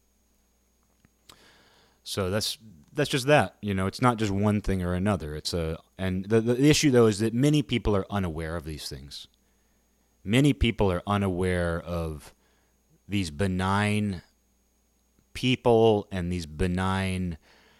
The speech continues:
groups, these benign podcasts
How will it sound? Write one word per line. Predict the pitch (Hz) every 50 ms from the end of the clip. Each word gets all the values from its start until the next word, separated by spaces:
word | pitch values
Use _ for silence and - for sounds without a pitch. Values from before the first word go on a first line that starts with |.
| _ _ _ _ _ _ - 95
groups, | - 104 101 104 104 98 92 - - - - - - _ _ _ _ _ _ _ _ _ _ _ _ _ - - _ _ _ _ _ _ _ _ _ _ _ _ -
these | 85 92 90
benign | 73 95 92 95 98 98 98 101 98
podcasts | - - 104 107 110 101 - - 92 82 78 80 - - - - -